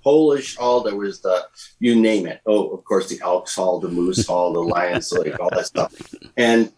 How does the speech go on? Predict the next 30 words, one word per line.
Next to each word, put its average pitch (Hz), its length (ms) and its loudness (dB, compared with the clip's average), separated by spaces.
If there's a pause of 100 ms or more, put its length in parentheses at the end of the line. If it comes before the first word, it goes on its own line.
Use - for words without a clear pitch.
(100)
everybody 139 500 4
worked 123 240 -2
in 143 60 -2
the 147 80 0
mine. 117 360 -2
My 107 120 -4
grandpa 107 360 -2
worked 117 260 -2
in 117 100 0
the 117 60 2
mine. 113 320 2
My 98 120 -2
uncles 107 380 -4
worked 107 200 -2
in 113 60 2
the 110 80 0
mine. 110 260 2
My 92 160 -2
dad 98 320 0
worked 98 220 -6
in 107 80 4
the 107 60 4
mine. 104 480 0 (160)
Everybody. 104 640 2
And 101 280 0
yet 110 340 0
they 110 200 2
brought 107 420 2
their 95 220 -2
music 113 480 0